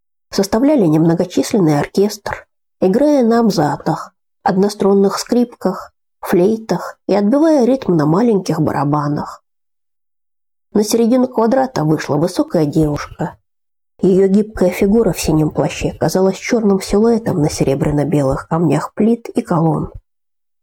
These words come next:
«Песни Дрина», подумал Тересуэн, примащиваясь поудобнее и стараясь не шуршать своим жёстким плащом о шероховатый ствол колонны.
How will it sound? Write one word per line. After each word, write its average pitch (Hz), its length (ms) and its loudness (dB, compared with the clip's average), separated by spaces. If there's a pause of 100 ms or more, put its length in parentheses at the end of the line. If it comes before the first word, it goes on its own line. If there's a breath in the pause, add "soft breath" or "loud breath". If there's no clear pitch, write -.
(440)
«Песни 160 420 0
Дрина», 160 600 0 (300)
подумал 147 460 0
Тересуэн, 185 720 0 (500)
примащиваясь 202 720 -2
поудобнее 196 720 0
и - 80 -2
стараясь 277 480 0
не 240 80 2
шуршать 262 420 -2
своим 143 320 -2
жёстким - 440 -6
плащом 196 580 -2 (200)
о - 120 -2
шероховатый 156 680 -2
ствол 220 320 -2
колонны. 143 640 -2